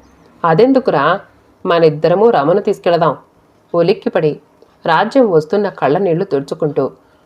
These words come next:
పరుగున కిందికెళ్ళిపోయింది. ఇంకో రెండు రోజుల్లో పెళ్లి ప్రయాణం. ఇంకా దారిలో తినటానికని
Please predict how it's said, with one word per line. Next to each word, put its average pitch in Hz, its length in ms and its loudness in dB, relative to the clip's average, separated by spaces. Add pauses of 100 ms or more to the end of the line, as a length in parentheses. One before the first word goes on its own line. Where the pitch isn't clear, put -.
(180)
పరుగున 233 300 0
కిందికెళ్ళిపోయింది. 147 920 -4 (680)
ఇంకో 262 260 2
రెండు 170 240 2
రోజుల్లో 190 600 0 (160)
పెళ్లి 240 180 2
ప్రయాణం. 151 420 -4 (480)
ఇంకా 165 280 0
దారిలో 165 440 0
తినటానికని 175 800 -2